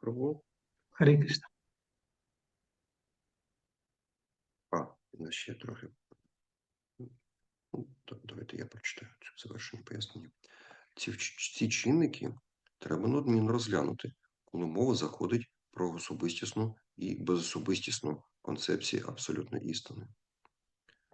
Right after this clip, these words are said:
Speaker 1: Як сказано на початку Шримад Бхагаватам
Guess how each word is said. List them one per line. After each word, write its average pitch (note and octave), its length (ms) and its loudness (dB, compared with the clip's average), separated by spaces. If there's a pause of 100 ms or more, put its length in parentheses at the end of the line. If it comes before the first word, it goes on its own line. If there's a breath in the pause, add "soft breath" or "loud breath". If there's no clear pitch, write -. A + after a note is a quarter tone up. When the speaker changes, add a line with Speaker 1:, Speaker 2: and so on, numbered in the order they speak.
(120)
Speaker 1:
Як - 220 -2
сказано - 400 2
на E2 60 2
початку - 460 -2
Шримад D#2 320 0
Бхагаватам B2 640 2